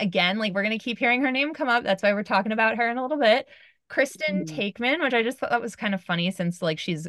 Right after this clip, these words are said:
Speaker 1: come back to us out of nowhere, like, literally nowhere.
Speaker 2: I wonder if that means there, there can be a possibility because she's kind of proven her chops as a housewife here,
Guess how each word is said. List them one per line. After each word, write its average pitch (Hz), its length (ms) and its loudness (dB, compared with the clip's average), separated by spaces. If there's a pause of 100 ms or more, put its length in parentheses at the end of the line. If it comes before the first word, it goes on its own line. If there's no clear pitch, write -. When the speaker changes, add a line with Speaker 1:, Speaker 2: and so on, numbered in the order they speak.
Speaker 1:
come 156 260 -4
back 143 360 -2
to 165 180 -6
us 160 260 0
out 147 160 -2
of 147 140 -4
nowhere, 165 680 0 (140)
like, 170 180 -2
literally 151 520 -2
nowhere. 151 540 -2 (360)
Speaker 2:
I 220 40 2
wonder 196 340 2
if 294 320 2 (120)
that 180 220 4
means 175 400 -2
there, 170 160 0
there 160 80 -2
can 160 240 -4
be 160 80 -2
a 160 60 -2
possibility 160 680 -4
because 165 340 -4
she's 165 200 -6
kind 160 180 -6
of 156 100 -10
proven 156 340 -6
her 190 120 -2
chops 156 380 -4
as 165 100 -4
a 170 80 -2
housewife 170 520 -6
here, 139 760 -6